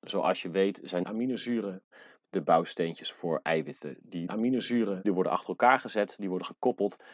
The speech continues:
en die vormen uiteindelijk hele lange ketens die dus weer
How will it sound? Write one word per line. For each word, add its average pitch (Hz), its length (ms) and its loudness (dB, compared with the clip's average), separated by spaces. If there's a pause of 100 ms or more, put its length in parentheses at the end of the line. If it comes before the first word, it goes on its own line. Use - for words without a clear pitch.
(180)
en 98 140 -4
die 92 120 0
vormen 98 280 4
uiteindelijk 87 420 0
hele 113 280 2
lange 92 240 2
ketens 90 420 0
die 90 120 -4
dus 85 160 -6
weer 87 260 -2